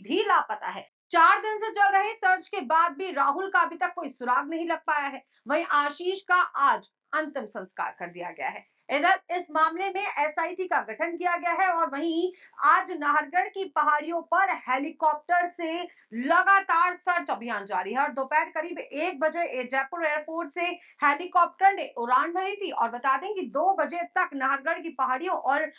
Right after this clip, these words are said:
आसपास में सर्च किया गया। वहीं इस मामले में पुलिस को राहुल की कॉल डिटेल से बड़ा इनपुट हाथ लग चुका है।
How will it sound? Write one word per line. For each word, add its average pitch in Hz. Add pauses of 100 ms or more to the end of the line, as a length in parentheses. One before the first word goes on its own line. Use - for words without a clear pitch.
(160)
आसपास 370
में 392
सर्च 392
किया 202
गया। - (280)
वहीं 302 (240)
इस 403
मामले 349
में 415
पुलिस 381
को 415
राहुल 294
की 403
कॉल 339
डिटेल 330
से 349 (200)
बड़ा 277 (160)
इनपुट 294
हाथ -
लग 208
चुका -
है। 175